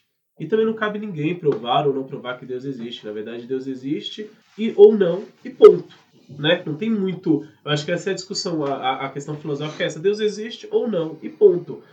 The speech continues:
Porque a partir de hoje a gente pode, já pode provar a existência de um Deus. Quantas vezes a gente falou aqui nos episódios anteriores,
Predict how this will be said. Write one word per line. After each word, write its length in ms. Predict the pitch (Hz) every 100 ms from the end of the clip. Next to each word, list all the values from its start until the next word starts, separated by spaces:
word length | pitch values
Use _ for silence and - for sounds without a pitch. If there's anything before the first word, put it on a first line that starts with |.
| - _ -
Porque 600 | 185 180 - 214 208 208
a 100 | 190
partir 300 | 190 180 220
de 120 | 208
hoje 160 | 208 202
a 20 |
gente 140 | 190
pode, 240 | - 180 175 - - -
já 200 | 165 165
pode 260 | - 165 156
provar 220 | 160 147
a 20 |
existência 320 | 151 156 151
de 60 | 147
um 60 | 139
Deus. 200 | 120 -
Quantas 220 | 151 156
vezes 160 | 151
a 40 | 151
gente 80 | 147
falou 140 | 143
aqui 100 | 135
nos 100 | 123
episódios 360 | 117 120 113 117
anteriores, 640 | 120 110 107 117 - -